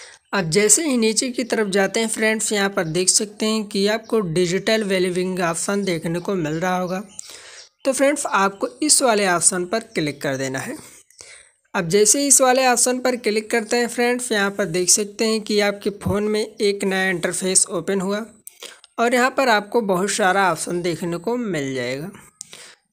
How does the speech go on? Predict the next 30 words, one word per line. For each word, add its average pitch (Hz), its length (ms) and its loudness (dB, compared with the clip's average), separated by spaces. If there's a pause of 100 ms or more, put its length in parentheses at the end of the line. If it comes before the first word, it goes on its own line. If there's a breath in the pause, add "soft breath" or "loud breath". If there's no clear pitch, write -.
तो 269 80 -4
फ्रेंड्स, 277 340 2
आपको 285 480 4
यहाँ 247 220 4
से 254 220 4
स्क्रॉल 220 400 2
करके 240 340 -2
नीचे 202 320 0
की 233 160 -8
तरफ 226 260 -2
जाना 196 280 -2
है। 240 180 -6 (920 loud breath)
अब 175 160 0
जैसे 196 360 0
ही 269 100 2
नीचे 233 340 2
की 254 180 -4
तरफ 220 240 0
जाते 190 340 2
हैं 226 100 2
फ्रेंड्स, 226 440 0
यहाँ 202 180 2
पर 202 160 -2
देख 180 240 0
सकते 214 380 0
हैं 226 180 0
कि 233 180 -2
आपके 226 340 0
फ़ोन 196 400 0
में 190 260 -4